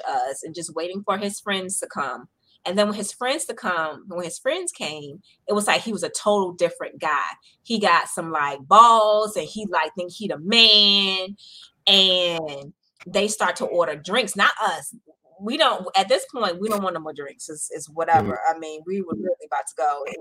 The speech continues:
Speaker 1: it wasn't even that type of thing we were doing or we wanted to. It was just, like, brunch. So they started ordering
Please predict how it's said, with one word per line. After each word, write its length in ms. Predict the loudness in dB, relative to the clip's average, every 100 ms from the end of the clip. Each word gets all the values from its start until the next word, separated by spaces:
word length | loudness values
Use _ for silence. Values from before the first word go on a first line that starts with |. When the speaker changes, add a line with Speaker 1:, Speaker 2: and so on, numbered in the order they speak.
| -4
Speaker 1:
it 60 |
wasn't 260 | -2 -2 -4
even 100 | -6
that 140 | -8 -6
type 140 | -8 -8
of 100 | -14 _ _ _ _ _ _ -6
thing 240 | -4 -2
we 80 | -4
were 160 | -10 -8
doing 340 | -4 -2 -4
or 60 | -8
we 100 | -8
wanted 280 | -4 -4 -4
to. 120 | -8
It 60 |
was 100 | -8
just, 160 | -8 -8
like, 140 | -8 -6
brunch. 440 | 0 0 0 -10 -14 _ -20 _ _ -10
So 240 | 2 4
they 140 | 4 4
started 380 | 2 2 2 0
ordering 680 | 0 0 0 -2 -2 -6 -14